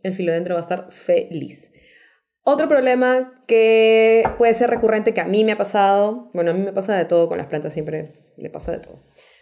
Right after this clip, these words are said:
Por eso, por eso hice este canal, porque comencé a aprender y ya como que aprendí un montón, porque todo le pasaba a mis plantas, todo tenía que estar recurriendo cada rato a buscar qué po-, qué soluciones podía hacer para que no se me, no perder la plantita.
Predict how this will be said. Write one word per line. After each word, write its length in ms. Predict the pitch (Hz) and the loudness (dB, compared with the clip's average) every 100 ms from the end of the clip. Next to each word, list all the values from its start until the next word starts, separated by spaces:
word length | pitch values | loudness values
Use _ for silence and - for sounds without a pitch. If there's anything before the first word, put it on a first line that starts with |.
| _ | _
Por 120 | - | -6
eso, 440 | 180 175 165 - _ | -4 -6 -6 -18 _
por 140 | 294 | -4
eso 180 | 320 302 | -2 -2
hice 160 | 233 190 | -2 -2
este 160 | 190 | -8
canal, 300 | - 220 190 | -6 -6 -6
porque 280 | - - _ _ _ _ _ | -10 -20 _ _ _ _ _
comencé 300 | 196 190 190 | -6 -4 -4
a 40 | |
aprender 340 | 233 226 226 233 | -4 -4 -4 -4
y 60 | |
ya 180 | 180 185 | -4 -8
como 220 | 185 160 | -8 -10
que 80 | 151 | -10
aprendí 360 | 156 160 170 190 | -8 -6 -6 -6
un 80 | 196 | -6
montón, 280 | 185 311 254 | -6 -4 -6
porque 220 | - - | -8 -8
todo 220 | 190 185 | -4 -4
le 100 | 175 | -4
pasaba 260 | - 208 190 | -8 -8 -8
a 20 | |
mis 120 | 175 | -6
plantas, 300 | 233 196 160 | -6 -6 -6
todo 200 | 185 180 | -6 -6
tenía 280 | 180 165 165 | -6 -8 -10
que 60 | |
estar 160 | 165 170 | -10 -10
recurriendo 400 | 170 - 165 165 | -10 -8 -10 -8
cada 200 | 165 165 | -8 -6
rato 300 | 170 170 170 - - _ | -6 -6 -10 -12 -20 _
a 180 | - 170 | -10 -6
buscar 400 | 156 160 180 170 | -6 -2 -4 -2
qué 140 | 185 175 | -4 -4
po-, 260 | 170 160 | -4 -4
qué 100 | - | -6
soluciones 380 | 185 165 160 170 | -6 -6 -6 -8
podía 220 | 156 156 | -8 -8
hacer 140 | 160 160 | -6 -8
para 160 | 156 | -8
que 100 | 151 | -10
no 120 | 143 | -12
se 140 | 147 160 | -12 -12
me, 380 | 156 156 131 - | -8 -8 -8 -8
no 140 | 156 | -8
perder 240 | 156 151 151 | -4 -6 -6
la 80 | |
plantita. 360 | 139 139 139 139 | -10 -10 -12 -14